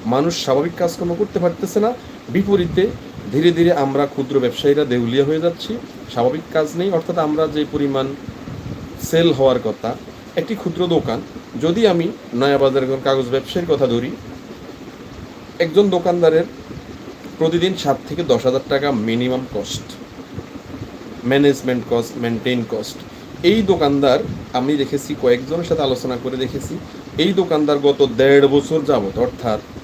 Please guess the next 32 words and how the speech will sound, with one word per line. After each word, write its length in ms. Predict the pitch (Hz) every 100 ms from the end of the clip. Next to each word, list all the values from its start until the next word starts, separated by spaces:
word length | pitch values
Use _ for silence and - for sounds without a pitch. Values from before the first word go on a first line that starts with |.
| - - - - - - 120
দেড় 200 | 151 170
বছর 280 | 185 190 214 165 143 -
ম্যাক্সিমাম, 500 | 135 143 - 190 196 -
আহ, 320 | 139 127 113 - - - - -
প্রায় 180 | 165 233
দু 100 | 185
বছর, 280 | 143 139 139 - - - -
কারণ 220 | 127 151 -
তেইশে 340 | 175 175 - 196
জুলাই 260 | 143 147 165 175
থেকে 240 | 170 208 -
আন্দোলন, 400 | 151 135 131 127
হরতাল, 380 | 127 120 139 135
অবরোধ 260 | 123 143 -
শুরু 140 | 127 131
হয়েছে 280 | 147 143
হাসিনা 360 | 139 110 127 127
বিরোধী 300 | 127 123 127
বা 120 | 123
আওয়ামী 220 | 117 113
লীগ 140 | 120 123
বিরোধী, 280 | 127 123 127 - -
সরকার 340 | 107 107 127
বিরোধী। 320 | 123 127 156 208 - - - -
সেই 220 | - 160
সময় 280 | 160 165 185
থেকে 160 | 185 196
শুরু 240 | - 160 160
করে 120 | 170 170
আজ 280 | 131 131 123
অবধি 360 | 123 - 160 147 - - - -
এরা 300 | 120 123